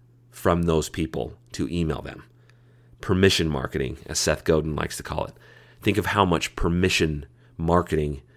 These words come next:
you'll be ab-, able to obtain across thousands of people potentially in your space by providing a really in-depth, good course. You'll, you'll, you'll notice with all,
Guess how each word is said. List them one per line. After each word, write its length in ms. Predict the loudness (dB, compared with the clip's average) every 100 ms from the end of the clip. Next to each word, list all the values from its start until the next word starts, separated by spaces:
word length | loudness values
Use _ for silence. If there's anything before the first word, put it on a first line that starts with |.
| _
you'll 140 | 0
be 140 | 4 4
ab-, 180 | 2 -4
able 240 | 0 2 2
to 160 | 0
obtain 640 | -2 -2 -6 -4 -2 -6 -10 -16 _ _ _ _ -20 _ -12
across 460 | -12 2 2 2
thousands 520 | -2 2 4 4 0 -6
of 80 |
people 280 | -4 -4 -4
potentially 480 | -8 -6 -6 -4 -6
in 60 | -4
your 140 | -6
space 540 | -6 -2 -2 -2 -8 -12 -20 -20 -20 -20 -20 _ _
by 140 | -2
providing 500 | 6 6 6 -4 -4
a 100 | -2
really 460 | -2 2 2 4 0
in-depth, 680 | 0 -2 0 2 2 -2 -16 -6
good 280 | 2 2 0
course. 560 | -4 -2 -2 -4 -8 -14 -20 -20 -20 -20 -20 -20 -20 -20 -20 -2
You'll, 260 | 4 4 4
you'll, 240 | 2 4
you'll 120 | 6 8
notice 420 | 8 8 8 6
with 140 | 2 6
all, 360 | 6 6 -2